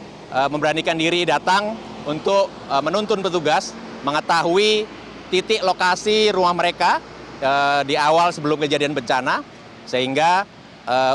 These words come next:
upaya ini diharapkan mempermudah petugas untuk, eh, bekerja,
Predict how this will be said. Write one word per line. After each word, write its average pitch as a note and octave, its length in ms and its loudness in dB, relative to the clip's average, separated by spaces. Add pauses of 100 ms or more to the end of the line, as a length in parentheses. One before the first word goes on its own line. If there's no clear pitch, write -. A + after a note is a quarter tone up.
upaya D#3 320 2
ini D#3 240 -2
diharapkan D3+ 480 0
mempermudah D#3 480 0
petugas C3 560 -4 (480)
untuk, D3 320 0 (160)
eh, C3+ 640 2
bekerja, D#3 640 -2